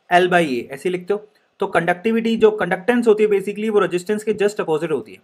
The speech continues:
आया समझ में? तो मैं अगर वन by R कर दूं तो ये किसके बराबर निकलेगा? वन upon rho और साथ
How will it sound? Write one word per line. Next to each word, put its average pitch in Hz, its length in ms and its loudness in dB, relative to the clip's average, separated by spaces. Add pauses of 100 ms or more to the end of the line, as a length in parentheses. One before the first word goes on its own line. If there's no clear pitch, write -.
(560)
आया 190 180 8
समझ 175 240 -4
में? 120 160 -10 (320)
तो 180 80 2
मैं 202 120 2
अगर 220 160 6
वन 202 220 2
by 220 160 8
R 202 160 10
कर 208 140 2
दूं 208 120 4
तो 208 80 4
ये 202 80 4
किसके 196 280 -2
बराबर 196 200 4
निकलेगा? 190 320 -2
वन 175 180 -2
upon 185 400 -6
rho 226 300 4
और 160 140 -2
साथ 165 180 0